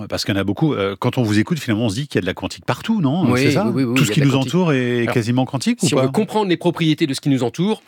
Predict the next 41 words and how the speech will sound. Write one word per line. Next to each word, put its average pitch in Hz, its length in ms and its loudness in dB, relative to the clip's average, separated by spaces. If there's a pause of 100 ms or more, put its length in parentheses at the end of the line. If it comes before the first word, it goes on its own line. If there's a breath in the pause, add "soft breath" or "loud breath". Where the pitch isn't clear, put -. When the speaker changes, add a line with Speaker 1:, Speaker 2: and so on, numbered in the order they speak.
Speaker 2:
la 104 120 -8
chaleur, 131 600 -2
la 101 100 -6
métallicité, 123 640 -2
le 131 120 2
magnétisme, 131 460 -2
tout 175 120 -6
ça, 226 140 -4
c'est 185 120 -6
quantique. - 360 -8
Speaker 1:
Ouais. 101 240 -2 (380 loud breath)
Speaker 2:
Les 151 260 0
applications, 185 500 -2
donc, 113 140 -2
du - 100 -16
côté 117 220 -2
des 117 180 0
inventions, 165 580 -2 (440 loud breath)
elles 165 140 2
vont 202 160 0
avoir 180 220 -2
lieu 202 220 -6
déjà 175 280 -2
dans 202 100 0
les 165 120 0
années 180 100 0
cinquante, 185 280 -4
soixante. 165 240 -2
Il - 20 2
va 156 40 2
y - 40 0
avoir 143 80 0
une 147 60 0
grande 190 200 0
révolution 165 480 0
quantique 170 420 -4 (400 loud breath)
quand 156 180 -2
on 175 40 0
va 170 100 2
commencer 190 580 -2
à 160 220 -2